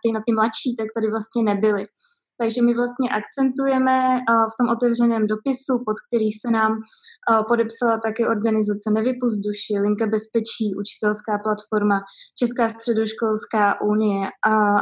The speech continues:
Asociace vysokoškolských poradců a tak dále, tak, a, tak tam vlastně jako říkáme, že, a,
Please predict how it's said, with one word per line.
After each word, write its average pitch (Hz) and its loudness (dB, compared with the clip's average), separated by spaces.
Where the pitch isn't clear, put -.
Asociace 226 -4
vysokoškolských 214 -4
poradců 214 -2
a 208 -4
tak 208 -2
dále, 202 2
tak, 233 2
a, 220 4
tak 220 0
tam 226 2
vlastně 233 0
jako 226 0
říkáme, 214 2
že, 214 2
a, 226 4